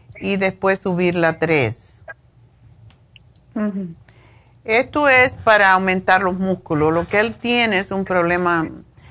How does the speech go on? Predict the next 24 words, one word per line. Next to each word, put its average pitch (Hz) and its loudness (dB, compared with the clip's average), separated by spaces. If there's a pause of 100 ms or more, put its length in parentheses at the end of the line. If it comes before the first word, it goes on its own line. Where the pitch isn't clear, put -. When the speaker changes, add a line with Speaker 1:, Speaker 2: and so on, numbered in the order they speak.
(240)
Speaker 1:
muscular, 185 2
posiblemente 226 -4
por 196 -2
la 180 0
falta 185 0
de, 165 -2 (280)
de 170 -4
ejercicio, 185 -4
los 185 -4
músculos 175 -4 (420)
se - -2
atrofian 165 0 (540)
y 190 -4
sí 208 -4
necesita 202 -4
darse 175 2
golpes 180 2
él 180 2
mismo 185 -2
en 160 0
los 160 -2
muslos, 185 -4
en 156 -2
las, 151 -2